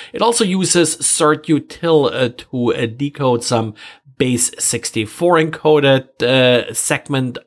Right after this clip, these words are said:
of the script. The script in the beginning has, well, what looks like a certificate, uh, but it's not an, a real certificate.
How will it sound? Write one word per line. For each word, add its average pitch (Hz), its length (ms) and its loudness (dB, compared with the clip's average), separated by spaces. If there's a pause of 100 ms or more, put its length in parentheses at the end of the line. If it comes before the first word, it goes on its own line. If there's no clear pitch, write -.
(160)
of 165 340 -6
the 190 80 -6
script. - 460 -2 (300)
The 143 100 -4
script - 560 -6 (180)
in 160 80 -2
the 143 60 -2
beginning 151 600 2
has, 127 460 -2
well, 131 140 2
what 123 160 -4
looks - 300 -4
like 127 220 -2
a - 80 -8
certificate, - 720 -4
uh, 127 100 -8
but 113 400 -4 (300)
it's - 180 -8
not 170 200 0
an, 127 260 -6
a 127 80 0
real 143 400 2
certificate. 123 720 -4